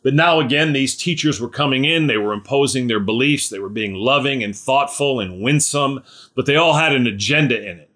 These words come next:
And so Paul's having to protect them, and that's our job as well, to protect people from a false gospel, a misunderstanding of the gospel. Verse twenty, "How I wish I could be with you now and change my tone,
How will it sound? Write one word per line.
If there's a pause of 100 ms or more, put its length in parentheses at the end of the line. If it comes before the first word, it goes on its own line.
(500)
And
so
Paul's
having
to
protect
them,
and
that's
our
job
as
well, (360)
to
protect
people (160)
from
a
false
gospel,
a
misunderstanding
of
the
gospel. (800)
Verse
twenty,
"How
I
wish
I
could
be
with
you
now
and
change
my
tone,